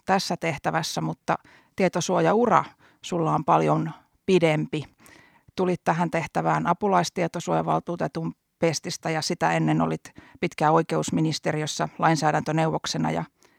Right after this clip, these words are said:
E U-erityisasiantuntijana. Keskeinen kädenjälki näkyy myös tietysti G D P R:ssä, koska olit siinä Suomen neuvottelijana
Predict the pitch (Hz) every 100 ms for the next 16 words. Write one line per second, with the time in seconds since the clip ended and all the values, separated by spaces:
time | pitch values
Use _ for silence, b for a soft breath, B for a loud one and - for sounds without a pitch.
0 | b b 175 160 156 156 156 156 160 165
1 | 170 170 175 156 - 170 143 160 - b
2 | b b b b - 170 - 156 156 -
3 | 160 160 165 170 160 160 156 - 165 160
4 | - 156 160 - - 165 156 156 - 160
5 | 160 156 - - 156 - 160 160 - 156
6 | 147 - b b b b _ - 156 156
7 | 156 151 - 156 156 160